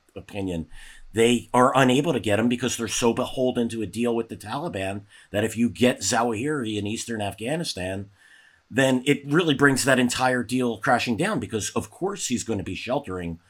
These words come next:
with the Taliban, with the Haqqanis, as you noted, as you note, very likely. And, um, yeah, this is, why, I, I don't even understand why Mackenzie would act, would say that if either of those two things were true.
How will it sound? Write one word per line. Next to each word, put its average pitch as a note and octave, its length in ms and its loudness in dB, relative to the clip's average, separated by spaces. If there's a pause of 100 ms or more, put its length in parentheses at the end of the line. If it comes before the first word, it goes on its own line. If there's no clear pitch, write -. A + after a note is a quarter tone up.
(200)
with G#2+ 220 2
the A2 80 -2
Taliban, F#2 560 -2
with G#2 160 -2
the F#2+ 80 -4
Haqqanis, F2 520 -4
as E2+ 160 -8
you F2+ 80 -6
noted, F#2 400 -4
as F2+ 200 -6
you F2 80 -8
note, F2 320 -8 (100)
very F2 240 -8
likely. F2 520 -6 (720)
And, A2 480 0
um, A2+ 460 6
yeah, G3 220 2
this E3 200 2
is, - 320 0 (800)
why, F#3 340 4 (140)
I, - 140 -2
I F#3+ 80 4
don't A3+ 160 6
even G3 160 4
understand C3+ 680 2
why A2+ 220 4
Mackenzie G2+ 480 -4
would F2+ 180 -6
act, F#2 300 -8
would G2 180 -8
say G#2+ 280 -2
that E2+ 320 -2 (340)
if B2 220 2
either C3 340 4
of F#2+ 80 0
those F#2 240 -2
two F#2 120 -6
things E2 300 -8
were D#2 60 -10
true. C#2+ 320 -14